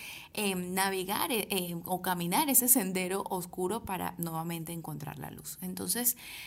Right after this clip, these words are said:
em, vivir en equilibrio no es que te va a prometer que vas a vivir una vida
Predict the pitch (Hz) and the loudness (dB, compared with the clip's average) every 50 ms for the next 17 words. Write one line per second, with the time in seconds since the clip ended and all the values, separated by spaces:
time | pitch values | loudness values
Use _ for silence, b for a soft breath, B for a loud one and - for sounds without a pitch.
0 | B B B B - 202 202 190 190 190 185 185 180 180 175 202 196 202 254 262 | B B B B 0 2 2 2 2 0 0 -2 -2 -2 -2 -2 -2 -2 -2 -4
1 | 330 330 311 285 - - 196 190 196 196 196 202 226 233 226 196 196 196 202 208 | -4 -2 -2 -4 -2 -2 -2 0 2 2 2 2 0 0 -2 -2 -2 -2 -2 -4
2 | 208 - 247 - 196 175 165 160 170 180 185 185 - 185 175 170 175 175 170 175 | -4 -6 -6 -6 -4 -2 -2 0 0 -2 -2 -2 -2 -2 -2 -4 -4 -4 -4 -4
3 | 165 160 156 151 185 202 226 214 - 202 175 170 190 202 196 180 165 160 160 170 | -4 -4 -4 -4 -4 -4 -4 -4 -4 -4 -4 -4 -4 -4 -4 -4 -4 -4 -6 -6
4 | 180 185 180 175 175 175 170 180 180 185 | -6 -4 -4 -4 -2 -2 -2 -2 -2 -4